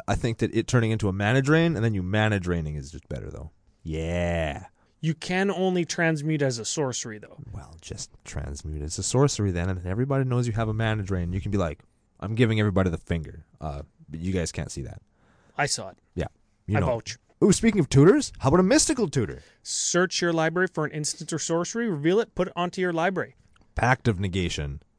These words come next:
Speaker 2: Counter target spell for zero mana.
Speaker 1: Pull from Tomorrow.
Speaker 2: Ooh. Blue, blue X, draw X, then discard a card. How about one of those flashback cards we talked about earlier? Not bad.
Speaker 1: Yeah.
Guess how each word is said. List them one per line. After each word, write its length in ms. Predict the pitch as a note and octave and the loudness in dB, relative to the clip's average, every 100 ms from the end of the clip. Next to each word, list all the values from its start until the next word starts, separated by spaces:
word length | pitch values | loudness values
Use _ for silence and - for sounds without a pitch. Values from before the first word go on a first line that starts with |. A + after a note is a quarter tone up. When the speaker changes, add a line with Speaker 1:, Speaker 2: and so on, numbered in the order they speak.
| _ _ - | _ _ -12
Speaker 2:
Counter 280 | C#3+ D3+ E3+ | -4 -4 -2
target 360 | F3 E3+ D3 | 0 -2 -2
spell 300 | - - D#3 | -4 0 -2
for 180 | F3 D3+ | 0 -2
zero 500 | A#2 A2 C3+ D#3 D#3 | -2 -2 0 4 4
mana. 420 | C3 B2+ C3 F#2+ _ _ - | 2 -2 -6 -8 _ _ 6
Speaker 1:
Pull 220 | C#3 C#3 | 8 8
from 300 | C3 C3 A#2+ | 8 6 6
Tomorrow. 1120 | - B2 G#2 A2 G2+ F#2 F2 D2+ C#2+ B2+ - _ | 6 6 6 6 6 4 4 2 -2 -4 -10 _
Speaker 2:
Ooh. 220 | C#4+ G3 - _ | -2 -2 -6 _
Blue, 160 | F3+ | 0
blue 240 | F#3+ G3 F#3 | 2 0 2
X, 360 | D#3+ - - - C3+ - _ _ | 2 0 -2 -6 -12 -18 _ _
draw 400 | - C#3 D#3+ C4 - | -6 0 4 2 0
X, 420 | C#3+ E3 - - _ | -6 -6 -6 -10 _
then 240 | D3 F3 | 4 4
discard 420 | E3+ D#3 - E3+ G3+ | 4 -2 0 2 2
a 40 | |
card. 260 | - B2+ A2+ | 0 -4 -2
How 120 | D3+ | -2
about 120 | E3+ | -2
one 120 | F3 | 0
of 60 | F3+ | 0
those 200 | D#3 - | 0 -2
flashback 560 | - C#3 D#3+ - D3+ A#2 - | -6 -6 -4 -4 -4 -4 -6
cards 260 | C3 A#2+ | -6 -6
we 80 | C3 | -8
talked 280 | C3 C3+ - | -6 -6 -6
about 180 | C3+ B2+ | -6 -4
earlier? 400 | D3+ D#3 A#2+ - _ _ | -4 -4 -6 -12 _ _
Not 160 | G3+ - | -6 -2
bad. 220 | A#2+ G#3+ - _ - | 0 0 -2 _ -8
Speaker 1:
Yeah. 220 | B3 | -4